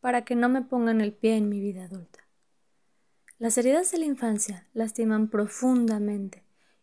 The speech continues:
y no logran cicatrizar fácilmente, ya que por lo general estas heridas son hechas por las personas que más amamos. No están conscientes en nosotros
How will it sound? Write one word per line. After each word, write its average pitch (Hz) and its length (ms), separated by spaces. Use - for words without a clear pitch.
y 220 100
no 226 160
logran 262 400
cicatrizar 233 640
fácilmente, 202 680
ya 220 100
que 220 100
por 240 200
lo 240 100
general 214 500
estas 247 340
heridas 214 340
son 220 160
hechas 214 240
por 220 200
las 208 100
personas 208 540
que 214 120
más 208 520
amamos. 214 760
No 233 100
están 285 320
conscientes 247 640
en 214 80
nosotros 208 580